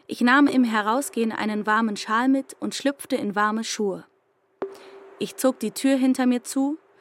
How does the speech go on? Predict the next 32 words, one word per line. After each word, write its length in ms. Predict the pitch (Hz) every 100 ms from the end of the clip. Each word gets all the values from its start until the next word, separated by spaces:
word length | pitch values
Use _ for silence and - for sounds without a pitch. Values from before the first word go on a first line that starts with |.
| _ _
dann 240 | - 208 220
ging 200 | 226 233
ich 200 | 226 -
ein 140 | 208
paar 220 | - 220
Stockwerke 560 | - 247 233 214 208 214
hinauf 640 | 196 202 208 233 262 - - - - - -
und 180 | - 220
dann 180 | 220 262
stieg 320 | - 285 285
ich 220 | 254 -
über 200 | 240 220
die 100 | 208
Feuertreppe 800 | - 254 269 254 - 247 247 240
auf 120 | 214
die 140 | - 208
Dachterrasse 760 | 220 220 - 214 208 214 208
unseres 480 | - 214 208 214 -
Hauses. 540 | 190 185 - - - - _ _ _ _ _ _ _ _ _ - _ -
Die 80 | 226
Luft 300 | 247 - -
war 120 | 202
kalt 420 | - 208 208 226 -
und 160 | 208
sehr 160 | 202 196
klar. 420 | - 208 175 170 - - - - - - - _ _ - - -
Ich 160 | 240
schloss 340 | - - 262 -
die 220 | 240 -
Augen 320 | 214 240 262
und 180 | 226 220
dachte, 480 | 214 220 - 220